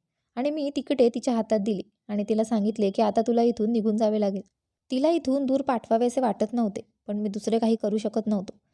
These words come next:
कारण मी जर असे केले नाही तर माझ्या आणि त्या मुलीच्या जीवाला धोका होता आणि ती पण काही बोलत नाही जेणेकरून मी तिला मदत करू शकेन.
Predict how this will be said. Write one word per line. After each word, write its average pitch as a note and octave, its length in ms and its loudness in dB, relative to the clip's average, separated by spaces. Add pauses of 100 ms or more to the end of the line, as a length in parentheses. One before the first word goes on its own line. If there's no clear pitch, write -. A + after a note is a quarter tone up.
(200)
कारण G#3+ 220 0
मी A3+ 100 2
जर A3 180 2
असे A3+ 220 0
केले G#3 280 2
नाही A3 320 2
तर A3+ 100 0
माझ्या G#3+ 320 0
आणि A3 180 0
त्या A#3 80 0
मुलीच्या A3 360 0
जीवाला A3 300 4
धोका G#3+ 260 2
होता G#3 240 -2 (480)
आणि B3+ 180 -2
ती C#4+ 60 4
पण D4 180 -4
काही D4+ 180 2
बोलत A#3+ 340 4
नाही B3 260 2
जेणेकरून A#3+ 400 0
मी A#3+ 160 0
तिला B3+ 120 2
मदत G3+ 340 0
करू A3 140 0
शकेन. G3+ 280 -6